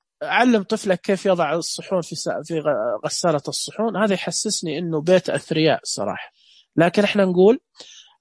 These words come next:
علم ولدك كيف يحط، أو علمي بنتك كيف تحط الصحون في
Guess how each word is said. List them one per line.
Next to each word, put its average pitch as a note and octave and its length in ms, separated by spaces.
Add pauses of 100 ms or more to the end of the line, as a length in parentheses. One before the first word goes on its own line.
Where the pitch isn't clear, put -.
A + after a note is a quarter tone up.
(100)
علم G#3 320
ولدك A3+ 460
كيف A#3+ 240
يحط، - 460 (160)
أو F3 80
علمي G3 420
بنتك A3+ 500 (420)
كيف A#3 240
تحط - 560 (240)
الصحون B3 720 (280)
في A3+ 580